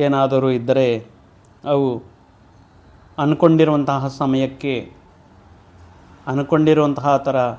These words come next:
ಎಕ್ಸಲೆಂಟಾಗಿ ನಿಮ್ಮ ಪ್ರೋಗ್ರೆಸ್ಸನ್ನು ಮತ್ತು ಅದ್ಭುತವಾದಂತಹ ಫಲಗಳ ಜೊತೆಗೆ ಸಕ್ಸಸ್ ಆಗಿ ಕಂಪ್ಲೀಟ್ ಮಾಡ್ತೀರಾ.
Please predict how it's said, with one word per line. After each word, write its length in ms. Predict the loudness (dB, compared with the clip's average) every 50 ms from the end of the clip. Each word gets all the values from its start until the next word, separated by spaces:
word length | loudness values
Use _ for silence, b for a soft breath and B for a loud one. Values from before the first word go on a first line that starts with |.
| -14 -20 -20 -20 -20 -20 -20 -20 -20 -20 _ _ _ -20 -20 -20 _ -12 -12
ಎಕ್ಸಲೆಂಟಾಗಿ 1080 | -12 -12 -12 -8 -2 -2 0 2 2 0 0 -2 -2 -2 -2 -2 -4 -6 -6 -8 -10 -14 -20 -20 -20 -20 _ _ -14
ನಿಮ್ಮ 200 | -14 -12 -12 -14 -16 -20 -20 -16 _ -2
ಪ್ರೋಗ್ರೆಸ್ಸನ್ನು 880 | 0 0 0 0 0 -2 -2 -2 -4 -6 -8 -8 -8 -8 -8 -10 -14 -18 -20 -20 _ _ _ _ _ _ _ -20 _ _ -12 -12
ಮತ್ತು 420 | -12 -10 -6 -6 -4 -4 -6 -10 -14 -20 -20 _ _ -20 -20 _ -8
ಅದ್ಭುತವಾದಂತಹ 1160 | -6 -6 -6 -4 -4 -2 0 2 4 6 6 4 4 2 0 -4 -4 -6 -2 0 0 0 0 -2
ಫಲಗಳ 340 | -4 -4 -2 -2 -2 -2 -4
ಜೊತೆಗೆ 600 | -4 -6 -8 -8 -6 -6 -4 -4 -4 -4 -4 -8 -14 -20 -20 -20 -20 -20 _ _ -20 -20 -20 _ _ _ _ _ -8 -6
ಸಕ್ಸಸ್ 480 | -6 -6 -6 -6 -6 -6 -6 -4 -2
ಆಗಿ 340 | -2 -2 -2 -2 -4 -6 -6
ಕಂಪ್ಲೀಟ್ 540 | -8 -8 -10 -8 -8 -6 -6 -8 -6 -6 -6
ಮಾಡ್ತೀರಾ. 500 | -4 -4 -4 -6 -4 -4 -2 0 0